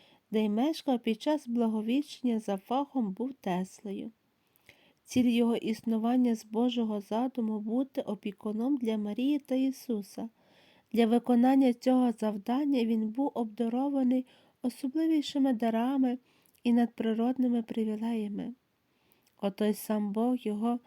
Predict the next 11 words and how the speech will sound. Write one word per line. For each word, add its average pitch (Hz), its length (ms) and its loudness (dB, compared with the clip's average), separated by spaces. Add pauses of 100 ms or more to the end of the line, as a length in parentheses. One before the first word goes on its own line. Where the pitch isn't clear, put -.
(300)
попровадив 233 840 0
додому 247 560 0
Йоакима 247 760 0
і 233 220 -2
Анни, 254 480 0 (300)
щоб 269 240 -4
заручитися 285 800 0
з - 80 -16
пречистою 240 760 -2
Діви 233 360 -2
Марією. 220 720 -4